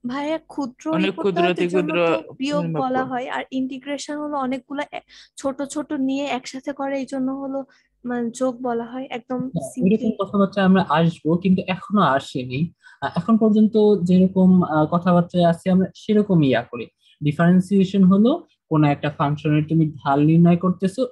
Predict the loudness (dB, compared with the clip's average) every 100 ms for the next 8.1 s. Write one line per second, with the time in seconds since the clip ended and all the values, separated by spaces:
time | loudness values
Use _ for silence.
0 | -6 -2 0 2 2 2 2 2 0 0
1 | -2 -2 -4 _ 0 4 6 6 4 2
2 | 2 0 -4 2 2 2 0 -2 -2 -2
3 | 0 0 -4 -8 -8 -8 -8 -4 -2 0
4 | 0 -2 -4 -12 -16 -14 -14 _ -18 -4
5 | -2 0 0 0 4 4 4 4 2 0
6 | -2 0 2 4 4 4 2 0 0 0
7 | 0 0 -2 -4 -4 -10 -6 -6 -2 -2